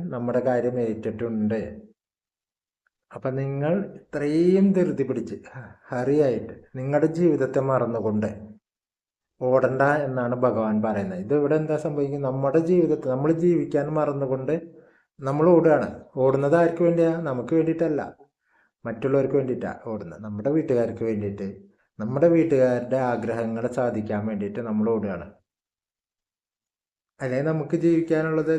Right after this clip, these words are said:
ദൈവം തരുന്നുണ്ട്, ഭഗവാൻ തരുന്നുണ്ട്. അതായത് സ്ത്രീയാണെങ്കിലും പുരുഷനാണെങ്കിലും നമുക്ക് അന്നന്നൊക്കെയുള്ള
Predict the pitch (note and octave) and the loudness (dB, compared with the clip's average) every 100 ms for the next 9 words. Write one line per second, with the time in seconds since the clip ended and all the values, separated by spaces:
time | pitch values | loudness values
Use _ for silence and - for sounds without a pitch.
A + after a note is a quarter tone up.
0 | D#3+ D3+ D3 D3 C3+ B2 A#2 G#2+ A2 G#2+ | 2 2 2 0 0 -4 -4 -4 -4 -2
1 | G#2 G2+ G#2+ G2 F#2+ F2+ F2+ - A2+ A#2 | -4 -4 -4 -4 -4 -6 -8 -8 -6 -4
2 | C3+ B2+ A2+ B2 C3 C3 C3 C3+ A#2 - | -2 -2 0 0 0 -2 -4 -4 -4 -4
3 | A#2 B2 A2+ G#2+ G#2+ D3+ - - _ _ | -6 -6 -4 -4 -4 -6 -10 -20 _ _
4 | _ _ _ _ - A2 A#2+ A#2+ F3 E3 | _ _ _ _ -14 -8 -6 -2 2 2
5 | D#3+ D#3 E3+ E3 F#3 | 2 2 0 2 2